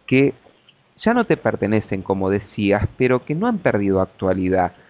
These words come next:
¿Por qué pensás que estas canciones no han perdido, eh, actualidad, como Él me mintió, "Así no te amará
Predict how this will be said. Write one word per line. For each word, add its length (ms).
¿Por 200
qué 180
pensás 600
que 80
estas 260
canciones 520
no 60
han 120
perdido, 760
eh, 240
actualidad, 640
como 240
Él 80
me 100
mintió, 540
"Así 220
no 100
te 80
amará 380